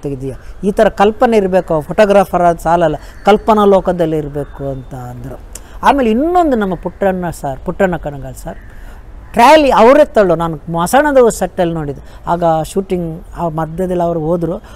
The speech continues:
ಆದ್ರೆ ನಾನು ಪುಟ್ಟಣ್ಣ direction ಅದರಲ್ಲಿ ನೋಡಿದ್ದು. ಅಂದರೆ ಅವರು ಟ್ರಾಲಿ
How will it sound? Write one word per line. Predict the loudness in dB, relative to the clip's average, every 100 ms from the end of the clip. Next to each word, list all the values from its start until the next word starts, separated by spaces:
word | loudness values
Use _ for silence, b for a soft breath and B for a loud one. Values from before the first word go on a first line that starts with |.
| B
ಆದ್ರೆ | -2 0 -2
ನಾನು | -4 -8 -6
ಪುಟ್ಟಣ್ಣ | -10 -4 -4 -2 -2 -2
direction | -2 -2 -6 -10 -8 -8
ಅದರಲ್ಲಿ | -8 -8 -8 -8 -8 -8 -8 -10 -10 -14 -18 b b b
ನೋಡಿದ್ದು. | -4 -4 -4 -10 -16 -18 B B B
ಅಂದರೆ | -2 -2 -2 -10 -20 -8
ಅವರು | 0 2 2 -2 -6 0
ಟ್ರಾಲಿ | 4 6 6